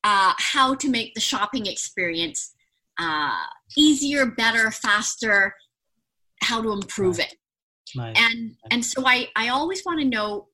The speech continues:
Speaker 1: first, where did the idea come from? And then it, it, 'cause it kind of, that story is how it links back. It's kind of like part of the thread, and that
Speaker 2: Yeah.
Speaker 1: makes it make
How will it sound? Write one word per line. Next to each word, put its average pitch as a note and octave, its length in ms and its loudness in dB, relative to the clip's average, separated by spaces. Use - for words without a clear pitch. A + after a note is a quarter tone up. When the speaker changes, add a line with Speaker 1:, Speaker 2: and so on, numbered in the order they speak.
Speaker 1:
first, B3+ 300 0
where A#3+ 240 4
did C4 180 -2
the A#3 100 -4
idea F3+ 380 -4
come D4 240 0
from? D#3+ 440 -2
And G#3 200 -4
then G3 300 -2
it, B3 200 2
it, G#3+ 200 -8
'cause C4 180 0
it - 160 -6
kind E4+ 360 0
of, D4 180 -6
that A#3 200 2
story D#4+ 600 -2
is G3 160 -6
how B3+ 240 0
it B3 140 -6
links G3+ 440 -8
back. D#3+ 280 0
It's - 120 -8
kind C#4 280 -2
of C4+ 100 -8
like G#3 160 -2
part G#3+ 200 -2
of F#3 100 -18
the E3 100 -12
thread, F3+ 360 0
and A3 120 2
that G#3 160 0
Speaker 2:
Yeah. G#3+ 60 -6
Speaker 1:
makes G#3+ 300 -6
it G#3+ 180 -8
make F#3 240 -4